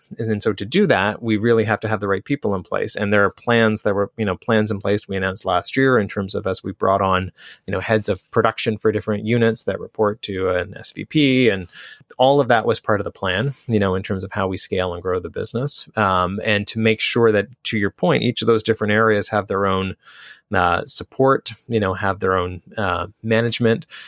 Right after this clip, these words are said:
so that it doesn't take away from another area of the business. I mean, we don't want to detract, you know, as we're, you know, building up post-production, that can't detract from production, for example. For us, it's been really important to make sure we have the right people around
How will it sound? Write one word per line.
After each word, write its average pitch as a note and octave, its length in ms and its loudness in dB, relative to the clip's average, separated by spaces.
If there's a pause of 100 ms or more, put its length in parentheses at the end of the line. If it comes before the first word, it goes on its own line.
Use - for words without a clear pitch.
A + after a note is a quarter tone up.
(120)
so - 160 2
that G#2+ 160 2
it G#2+ 100 -2
doesn't A2+ 300 0
take A#2 220 0
away G#2 440 4
from G2 280 -4
another F#2+ 300 0
area F#2+ 200 4
of F#2 60 -4
the F#2 60 -8
business. G2 440 -4
I G2+ 40 -4
mean, F#2 120 -4
we G2+ 80 -2
don't F2+ 160 0
want G2+ 140 0
to G2 40 0
detract, - 680 -2 (380)
you G#2+ 120 -2
know, F#2 240 2
as G2 120 -2
we're, F#2 240 0 (320)
you A2+ 120 0
know, F#2+ 100 0
building G#2+ 260 2
up F#2+ 120 -4
post-production, G2+ 600 -2
that G2 120 -4
can't G#2 180 0
detract F#2+ 460 -2
from F#2+ 460 -2
production, G#2+ 560 -2
for G2+ 240 -6
example. F#2 520 -4
For A#2 140 4
us, A#2 160 0
it's A#2 100 -8
been G#2+ 140 -2
really G#2 180 2
important G#2+ 420 -4
to G2+ 60 -8
make F#2+ 160 -6
sure A2 200 -4
we G2+ 100 -4
have G2 160 -6
the G#2 80 -4
right G2 220 -2
people G2+ 420 -6
around F#2 460 -4